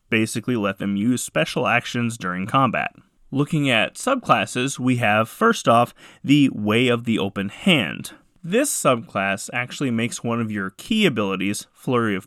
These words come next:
Blows, even better by letting you add extra effects each time you hit with it. And later, as you level up, lets you heal yourself.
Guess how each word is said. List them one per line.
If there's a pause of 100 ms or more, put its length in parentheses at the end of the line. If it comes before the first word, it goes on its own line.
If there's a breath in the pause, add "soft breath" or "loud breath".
Blows, (360 soft breath)
even
better
by
letting
you
add
extra
effects
each
time
you
hit
with
it. (240)
And
later,
as
you
level
up,
lets
you
heal
yourself.